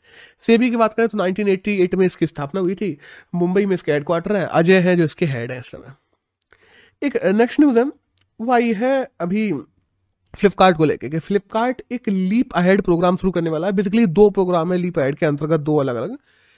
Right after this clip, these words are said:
जिसमें जो छोटे स्टार्टअप्स हैं उनको फंडिंग दी जाएगी, उनको सपोर्ट किया जाएगा। सौ,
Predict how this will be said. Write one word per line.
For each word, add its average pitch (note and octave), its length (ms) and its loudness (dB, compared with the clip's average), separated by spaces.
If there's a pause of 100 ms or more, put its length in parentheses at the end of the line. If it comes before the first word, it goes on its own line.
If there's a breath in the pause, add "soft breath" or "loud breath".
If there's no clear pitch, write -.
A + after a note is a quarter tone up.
(240 soft breath)
जिसमें B3 260 2
जो C4+ 60 2
छोटे A#3 420 -4
स्टार्टअप्स D#3 560 -4
हैं G2+ 100 -12 (340 soft breath)
उनको G#3 300 -4
फंडिंग E3+ 400 0
दी C3+ 120 0
जाएगी, A#2+ 260 -4
उनको F3+ 180 -6
सपोर्ट F#3 440 2
किया A#2+ 160 -4
जाएगा। C2+ 240 -6
सौ, G#3+ 480 -4